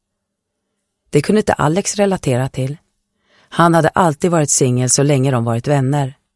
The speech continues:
fram tills nu. Hans nya flickvän Sabine måste vara verkligen speciell om hon fått Alex att vilja binda sig, reflekterade Alicia.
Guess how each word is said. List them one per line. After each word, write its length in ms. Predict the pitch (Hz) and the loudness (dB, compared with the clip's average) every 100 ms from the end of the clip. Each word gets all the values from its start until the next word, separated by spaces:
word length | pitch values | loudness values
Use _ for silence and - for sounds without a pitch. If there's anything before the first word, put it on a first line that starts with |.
| - | -8
fram 260 | - 143 127 | 0 0 0
tills 260 | 143 - | 0 0
nu. 240 | 185 147 - _ _ _ _ _ _ _ _ _ _ _ _ | 0 -2 -6 _ _ _ _ _ _ _ _ _ _ _ _
Hans 300 | - 170 160 | -2 0 2
nya 260 | 202 190 214 | 2 4 2
flickvän 400 | - 226 - 127 | 0 -2 0 0
Sabine 600 | 147 143 175 165 185 160 _ _ _ - | 2 2 2 2 0 -4 _ _ _ -10
måste 300 | - 180 - | -4 -2 0
vara 240 | 160 139 123 | 2 2 2
verkligen 540 | 156 170 135 139 131 | 2 2 0 -2 0
speciell 540 | - - - 170 170 | 0 0 0 0 0
om 80 | 139 | 0
hon 100 | 139 | 0
fått 200 | 120 113 | 0 0
Alex 380 | - 160 175 - | 2 2 0 -2
att 100 | 143 | -2
vilja 180 | 131 127 | -2 0
binda 340 | 143 123 151 | 0 0 0
sig, 280 | - 135 135 _ _ _ | -2 -4 -8 _ _ _
reflekterade 720 | - 135 147 - 135 117 117 143 | -4 -2 -2 0 0 0 0 0
Alicia. 480 | 120 110 - 123 | 0 -2 -4 -6